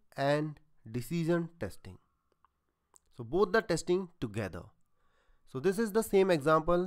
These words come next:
which we will discuss again. You are testing a photo enforcement system for traffic control in an intersection.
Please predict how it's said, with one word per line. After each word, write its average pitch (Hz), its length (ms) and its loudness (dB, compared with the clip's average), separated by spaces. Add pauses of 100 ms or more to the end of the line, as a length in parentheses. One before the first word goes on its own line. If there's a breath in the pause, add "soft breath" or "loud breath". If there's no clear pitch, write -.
which 143 160 -4
we 147 80 -4
will 143 160 -2
discuss 135 400 -6
again. 143 380 -2 (2250)
You 226 220 6
are 240 80 8
testing 208 400 2
a 202 60 2
photo 170 280 2
enforcement 165 640 2
system 202 380 -2
for 175 160 2
traffic 147 340 0
control 160 380 0
in 151 240 -2
an 151 100 -2
intersection. 139 760 -4